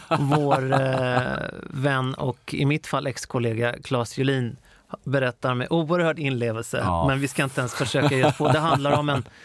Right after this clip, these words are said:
Speaker 1: om en Panama-hatt från Tom Ford som åkte jetski i ösregn och
Speaker 2: En A D H D-modell, <laughs> en Panama och en jetski.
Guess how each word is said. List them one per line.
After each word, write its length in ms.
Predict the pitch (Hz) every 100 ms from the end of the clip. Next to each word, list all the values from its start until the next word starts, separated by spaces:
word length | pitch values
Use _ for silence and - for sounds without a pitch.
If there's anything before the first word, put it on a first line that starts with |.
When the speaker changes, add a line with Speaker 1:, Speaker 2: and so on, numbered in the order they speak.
| - -
Speaker 1:
om 260 | - 151 151
en 180 | 147
Panama-hatt 760 | 123 _ 160 135 131 127 127 -
från 160 | 135
Tom 200 | 123 139
Ford 380 | 120 156 135 120
som 160 | 139 131
åkte 260 | 127 -
jetski 600 | 131 135 131 - - 135 - _
i 200 | 160 139 -
ösregn 760 | 151 131 113 143 139 117 104 -
och 340 | - 113 - - - -
Speaker 2:
En 160 | 113 -
A 200 | 120 117
D 140 | 113
H 240 | 120 123 98
D-modell, 760 | 92 92 92 92 110 113 110 110 - - -
<laughs> 420 | - - - - -
en 200 | 131 - - - - _
Panama 560 | 120 113 104 95 104 104
och 200 | 98 -
en 120 | 87
jetski. 520 | 90 - - - 71